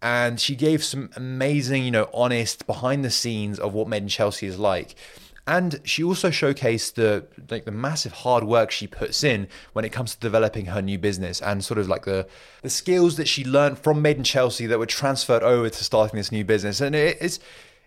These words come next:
the, the reason why I liked it so much, it was, it was very unique. It's a very unique story that, yeah, it might not be as relatable as other entrepreneurs, but it was definitely, definitely, like, one of my favorites. So let's listen to that for sure. And, like, I didn't even know,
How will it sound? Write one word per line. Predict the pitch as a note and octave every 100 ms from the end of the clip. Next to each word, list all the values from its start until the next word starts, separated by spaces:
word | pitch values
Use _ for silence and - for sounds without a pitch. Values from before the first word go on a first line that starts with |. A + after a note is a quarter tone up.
| -
the, | C3+ - D#3+
the | F3+
reason | A3+ A#3+
why | G#3
I |
liked | F#3 F#3+
it |
so | E3+ E3
much, | F3 F#3
it | -
was, | C#3+
it | D3+
was | B2+
very | E3+ F3
unique. | C#3 C#3+ C#3+ F#2+ -
It's | -
a |
very | D3 D#3
unique | C3 C3 C3
story | - - A#2+ A#2+ A#2
that, | G#2 G#2 F#2 - _
yeah, | C#3 C3
it | A#2
might | D#3+
not | D3+
be | A#2 B2
as | A#2 A2
relatable | A2+ A#2 A#2+ B2
as | A#2
other | A2 A#2
entrepreneurs, | A#2 - B2+ E3+
but | -
it | G#2
was | G2+
definitely, | _ A#2 A#2+ - G#2
definitely, | F#2+ G2 -
like, | F#2+ F2
one | F#2
of |
my | E2+
favorites. | - F2+ E2 -
So | -
let's | G#2+ A#2+ -
listen | A2+ G#2+
to | F2+
that | E2
for | -
sure. | - - - _ _ -
And, | D#3
like, | E3+ E3+
I | D#3+
didn't | F3+ F#3+
even | D#3+
know, | D3 D3 B2